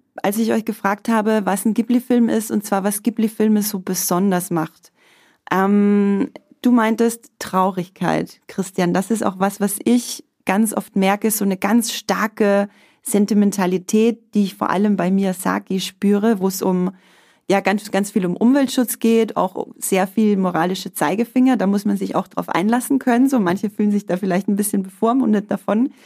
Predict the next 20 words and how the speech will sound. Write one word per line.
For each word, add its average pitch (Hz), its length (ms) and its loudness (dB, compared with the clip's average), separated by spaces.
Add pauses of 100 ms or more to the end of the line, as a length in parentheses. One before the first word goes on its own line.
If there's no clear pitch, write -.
(560)
Ähm, 208 380 4 (200)
wie, 254 520 4 (1120)
wie 220 680 0
wichtig 277 420 0
ist 214 200 -2
euch 196 220 -2
denn 190 260 0
dieser, 185 420 0
dieser 190 400 -2
Humanismus 196 720 0
in 185 200 -2
diesen 185 240 -2
Filmen, 180 640 2
wo 175 60 -2
es 175 120 -6
viel 190 220 -2
um 185 100 0
Natur 185 400 0
geht 180 400 0
und 175 260 -2